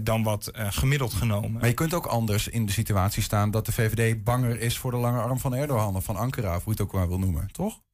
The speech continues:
Speaker 1: Eh,
Speaker 2: Dat
Speaker 1: j-, ja, dat, dat kan. Eh, alleen, er ligt ook gewoon een democratisch besluit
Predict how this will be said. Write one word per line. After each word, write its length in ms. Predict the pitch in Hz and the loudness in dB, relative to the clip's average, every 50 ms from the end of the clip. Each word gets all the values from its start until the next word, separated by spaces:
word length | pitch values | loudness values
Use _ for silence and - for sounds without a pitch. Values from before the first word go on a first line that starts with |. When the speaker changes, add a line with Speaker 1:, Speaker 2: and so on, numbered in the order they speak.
| _ _ _ | _ _ _
Speaker 1:
Eh, 200 | - 151 143 131 | -6 -4 -2 -2
Speaker 2:
Dat 120 | 139 139 - | -2 -2 -4
Speaker 1:
j-, 80 | - 160 | -4 -4
ja, 260 | 151 135 123 120 131 | -2 0 0 0 0
dat, 260 | 165 180 160 127 120 | -2 -4 -6 -6 -4
dat 160 | 123 131 127 | -4 -4 -2
kan. 380 | - - 135 160 214 262 277 254 - - | -2 -2 -2 -2 -4 -6 -8 -12 -20 -12
Eh, 160 | - 131 123 127 | -8 -4 -4 -4
alleen, 480 | - - 147 147 143 143 143 156 165 - - - 127 131 123 - - _ _ _ _ _ - 139 | -4 -2 -2 -2 0 0 -2 -4 -6 -8 -12 -14 -14 -14 -14 -16 -18 _ _ _ _ _ -8 -4
er 100 | 127 135 | -2 0
ligt 200 | 147 156 - - | 0 -2 -2 -2
ook 140 | 160 165 151 | -4 -4 -2
gewoon 160 | - 156 139 | -2 -2 0
een 60 | 135 | 0
democratisch 600 | 127 123 123 123 117 - 131 117 110 107 - 117 | 0 0 -2 -2 -2 -2 -2 -2 -2 -4 -6 -10
besluit 460 | 120 113 - - 107 104 131 - - | -10 -8 -6 -6 -6 -6 -8 -10 -12